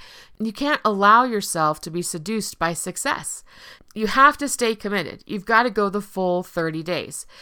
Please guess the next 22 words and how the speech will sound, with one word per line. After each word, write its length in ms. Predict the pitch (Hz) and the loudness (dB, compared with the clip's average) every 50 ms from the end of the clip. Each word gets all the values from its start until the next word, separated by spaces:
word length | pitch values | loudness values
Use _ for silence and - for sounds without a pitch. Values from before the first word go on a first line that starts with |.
| - - | -20 -12
You're 200 | - 170 196 208 | -4 0 2 2
back 400 | 202 - 180 180 190 202 208 - - | 2 6 8 8 8 8 6 0 -6
in 220 | - 185 180 180 185 | -4 -4 -2 -2 -4
the 80 | 196 | -6
fight 340 | 196 - 226 240 262 - - | -2 0 0 0 0 -4 -8
through 200 | - 160 151 143 | -8 -8 -8 -8
phase. 480 | - - - - - - - - - - - - - - - - - - - | -8 -10 -14 -14 -14 -16 -16 -16 -18 -18 -20 -20 -20 -20 -20 -20 -20 -18 -10
It's 100 | - - | -6 -6
okay. 480 | 240 - 339 349 285 156 110 135 - _ _ _ _ _ _ _ _ _ _ | -4 0 2 0 0 0 -2 -10 -20 _ _ _ _ _ _ _ _ _ _
Fight 500 | _ - - 180 160 170 190 208 202 _ | _ -4 4 4 4 4 4 0 -4 _
through. 420 | - 247 262 220 160 - - - - - - _ _ _ _ _ - | -2 0 0 0 0 -2 -10 -14 -20 -20 -20 _ _ _ _ _ -6
Even 280 | 226 240 247 277 285 | -4 -4 -2 -2 -4
if 120 | 302 302 - | -4 -4 -4
you 80 | 294 | -6
feel 260 | - - 269 254 240 | -4 0 2 2 4
amazing 600 | 220 202 196 196 196 208 226 240 220 214 233 202 | 4 2 2 0 0 0 0 -2 -4 -4 -4 -4
at 120 | 185 147 - | -4 -6 -4
day 180 | 175 170 165 | -6 -6 -4
ten 360 | 160 - 175 160 139 135 131 - _ _ _ | -6 -4 -4 -4 -4 -4 -6 -12 _ _ _
or 260 | 180 180 180 185 185 | 2 4 4 2 2
day 280 | 165 156 175 160 156 160 | 0 -4 -4 -4 -4 -4
twenty, 560 | - - 175 165 147 131 117 113 151 - | 0 0 0 0 0 -6 -10 -12 -14 -16